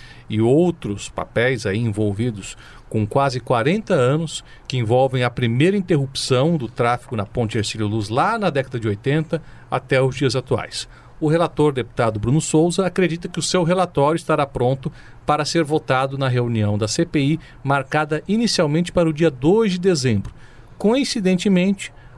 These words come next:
algumas semanas antes da ponte ser reaberta. Vale lembrar que o Estado já anunciou que a ponte deve ser reaberta ao tráfego de carros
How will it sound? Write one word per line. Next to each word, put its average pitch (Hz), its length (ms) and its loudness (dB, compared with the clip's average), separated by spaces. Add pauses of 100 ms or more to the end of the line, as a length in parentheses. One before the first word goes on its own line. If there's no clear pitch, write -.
(120)
algumas 185 340 0
semanas 185 540 2
antes 175 380 0 (260)
da 160 120 2
ponte 175 340 0
ser 170 180 0
reaberta. 156 560 0 (340)
Vale 127 220 0
lembrar 143 380 0
que 170 120 -10
o 175 40 0
Estado 139 480 0
já 131 180 0
anunciou 165 480 2 (320)
que 156 80 2
a 143 60 2
ponte 151 360 0
deve 135 200 2
ser 135 140 -2
reaberta 165 600 0
ao 156 60 0
tráfego 131 400 -2
de - 120 -14
carros 165 640 -4